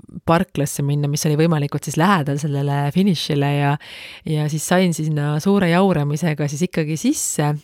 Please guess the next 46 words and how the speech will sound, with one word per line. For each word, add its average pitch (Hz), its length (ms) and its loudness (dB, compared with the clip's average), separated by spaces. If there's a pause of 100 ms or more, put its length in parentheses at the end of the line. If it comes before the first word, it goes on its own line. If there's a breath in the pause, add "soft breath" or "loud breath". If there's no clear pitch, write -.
(200)
Äh, 156 160 -2
kuigi 185 180 2
ma 175 60 4
ei 180 60 0
saanud 208 240 2
aru, 196 160 2
et 147 120 -4
mis 175 80 -4
see 185 100 0
probleem 156 400 0
oli, 160 220 2
et, 147 300 -6
äh, 147 260 -2 (140)
et 143 140 -6
mulle 160 160 2
öeldi, 156 180 0
et - 100 -6
ikkagi 156 220 -8
sinna 170 240 -2
ei 151 80 -2
ole 160 100 -2
hea 175 140 0
sõita, 247 460 0 (520 loud breath)
kuni 170 180 4
ma 165 100 2
lõpuks - 280 -2
sain 165 100 4
aru, 175 140 4
et 147 120 -2
okei, 165 340 2
et 151 140 -2
on 160 80 2
väga 185 160 2
mudane 139 500 0
see 143 180 0
parkla, 143 420 -2
et - 100 -10
sinna 147 200 0
ei 143 60 0
ole 143 120 0
mõtet 151 260 -6
siis 139 120 -8
tõesti 143 320 -4
siis 139 140 -8
minna. 160 280 2 (600 loud breath)
Aga 156 360 2